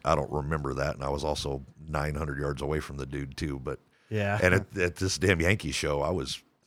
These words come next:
Speaker 1: I was here to that refrigerator, ten, twelve, fifteen feet from him. And anyway, wow. You know, talking about Ted Nugent spitting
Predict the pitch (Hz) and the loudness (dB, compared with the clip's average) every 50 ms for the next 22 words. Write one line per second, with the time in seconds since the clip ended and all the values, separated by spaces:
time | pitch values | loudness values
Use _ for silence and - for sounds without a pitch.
0 | _ _ _ _ _ _ _ _ _ _ _ _ - 80 82 78 71 - 95 85 | _ _ _ _ _ _ _ _ _ _ _ _ -2 -2 0 0 2 2 2 2
1 | 80 76 85 76 - - - - 98 98 80 73 71 71 73 82 80 - - _ | 4 2 2 0 0 -2 0 0 0 0 0 0 0 0 0 -2 -4 -6 -2 _
2 | - 90 82 80 76 - 87 80 76 - 98 82 - 85 82 76 76 87 95 95 | 2 4 4 2 2 4 4 4 4 2 0 0 0 -2 -2 -2 -2 -4 -4 -4
3 | - 69 69 65 64 67 69 71 - _ _ _ _ _ _ _ _ _ _ _ | -4 -6 -8 -6 -8 -8 -10 -12 -14 _ _ _ _ _ _ _ _ _ _ _
4 | _ _ - - 78 76 71 71 67 69 71 67 71 69 - _ _ _ _ _ | _ _ -10 -8 -6 -6 -6 -6 -8 -10 -10 -12 -14 -16 -20 _ _ _ _ _
5 | _ _ _ _ _ _ _ _ _ _ _ _ _ - 78 69 62 55 50 - | _ _ _ _ _ _ _ _ _ _ _ _ _ -8 -8 -8 -8 -10 -12 -14
6 | - - _ _ _ _ _ - 90 - - - 73 - - - - _ _ _ | -16 -18 _ _ _ _ _ -4 -2 -2 0 -2 -4 -8 -14 -20 -20 _ _ _
7 | _ _ _ _ - 113 110 113 113 104 87 - - 92 92 90 - 82 80 76 | _ _ _ _ -10 -4 0 0 0 0 0 -4 -4 -6 -6 -6 -6 -6 -4 -2
8 | 73 76 - - _ _ _ _ _ _ _ _ _ _ _ _ _ _ _ _ | -4 -4 -4 -6 _ _ _ _ _ _ _ _ _ _ _ _ _ _ _ _
9 | _ _ _ _ _ - - 92 78 78 85 82 76 76 - - - - - - | _ _ _ _ _ -2 0 0 0 0 -2 -4 -4 -4 -4 -4 -4 -4 -6 -6
10 | _ - 85 - - 58 58 | _ -6 -6 -4 -6 -12 -18